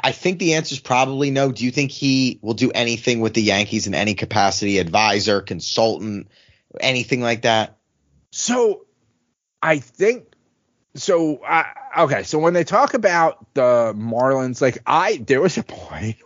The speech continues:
Speaker 2: when it got to, like, the two thousand one World Series in the thing, and I was like, "Oh, there are more episodes of this." Like, I just forgot, like,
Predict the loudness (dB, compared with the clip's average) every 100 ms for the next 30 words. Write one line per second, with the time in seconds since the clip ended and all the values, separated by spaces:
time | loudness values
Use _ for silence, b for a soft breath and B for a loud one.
0 | -6 -2 -2 -2 -2 -2 -2 -2 -2 -4
1 | -4 0 2 0 -4 b b b b b
2 | _ -4 -2 0 2 4 2 2 -2 -2
3 | -2 -2 0 0 0 -2 -2 0 0 -2
4 | -6 -14 -8 -6 -4 -6 -6 -4 -2 -2
5 | -2 0 2 0 -2 0 2 4 2 4
6 | 2 2 0 -2 -2 -2 -2 -2 -2 -2
7 | 0 2 2 0 0 0 0 0 -2 -6
8 | -6 -10